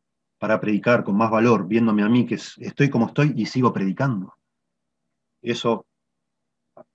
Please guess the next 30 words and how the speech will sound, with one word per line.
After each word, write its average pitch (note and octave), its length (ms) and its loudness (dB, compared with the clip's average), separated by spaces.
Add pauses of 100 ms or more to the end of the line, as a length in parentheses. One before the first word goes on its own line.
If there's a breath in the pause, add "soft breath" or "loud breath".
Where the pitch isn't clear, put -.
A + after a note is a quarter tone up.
(160)
ha B2 160 -2
tocado C#3+ 280 4
el C#3 100 4
corazón A#2+ 360 0
de A2+ 80 2
muchos, A#2+ 580 0 (160)
que G#2 140 -8
si - 180 -10
yo - 440 -2
no, B2 340 -4
no B2+ 220 -4
tuviera C3 240 2
esta B2 140 -2
circunstancia, C3 640 -4
no A2+ 100 -2
lo A2 100 -2
su-, G#2+ 220 -8
no A2+ 100 -2
hubiera A2 200 -2
sucedido. G#2+ 540 -10 (840)
Me A2 140 0
ha C3+ 100 2
pa-, - 180 -2
termina C#3+ 340 6
el C3+ 80 6
libro D3 180 8
de A#2+ 80 6
Filipenses D3 560 2
y A#2 60 2
dice, C#3 400 0